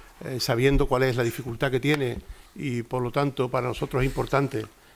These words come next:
que eso se trate, mm, bien. Eh, y por otro, eh, el, al cuerpo técnico, a toda la parte, toda la parcela deportiva, que han hecho un trabajo, eh, especialmente, eh, complicado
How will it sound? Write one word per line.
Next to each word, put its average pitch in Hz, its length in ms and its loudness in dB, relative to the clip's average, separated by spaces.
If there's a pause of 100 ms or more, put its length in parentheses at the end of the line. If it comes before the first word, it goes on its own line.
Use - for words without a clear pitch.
(140)
que 123 100 -2
eso 120 220 -4
se 113 100 -6
trate, 123 720 -2
mm, 110 400 -4
bien. 151 280 0 (760)
Eh, 139 240 0
y 165 80 4
por 143 160 4
otro, 190 420 2
eh, 131 840 2
el, 120 500 0
al 127 180 -2
cuerpo 151 440 4
técnico, 160 560 0 (400)
a 120 280 0
toda 147 180 2
la 147 100 2
parte, 135 400 0
toda 131 160 0
la 131 60 0
parcela 135 300 -2
deportiva, 131 520 -2 (520)
que - 80 -4
han 123 120 2
hecho 135 180 -2
un 127 60 -2
trabajo, 139 640 2
eh, 123 540 0
especialmente, 139 880 2 (400)
eh, 120 560 -2 (240)
complicado 147 680 2